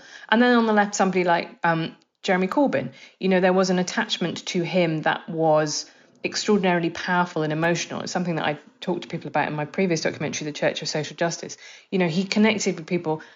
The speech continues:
I don't think people feel like that about Rishi Sunak, the current British Prime Minister. I think they think, if they're well disposed to him, they think,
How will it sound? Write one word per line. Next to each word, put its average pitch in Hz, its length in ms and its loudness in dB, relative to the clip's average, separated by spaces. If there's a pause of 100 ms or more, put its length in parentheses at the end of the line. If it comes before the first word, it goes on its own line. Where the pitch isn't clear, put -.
(120)
I 294 80 4
don't 320 140 4
think 254 140 4
people 226 200 4
feel 214 180 4
like 208 120 6
that 151 120 2
about 151 220 2
Rishi 160 220 -2
Sunak, 170 320 0
the 127 80 -6
current 147 260 0
British 147 240 -6
Prime 147 160 -2
Minister. 139 280 -4
I - 20 2
think 214 160 2
they 180 80 0
think, 165 400 -4 (200)
if - 140 2
they're 254 360 4
well 240 180 4
disposed 214 420 2
to 160 100 -2
him, 160 200 0
they 170 100 2
think, 170 360 -2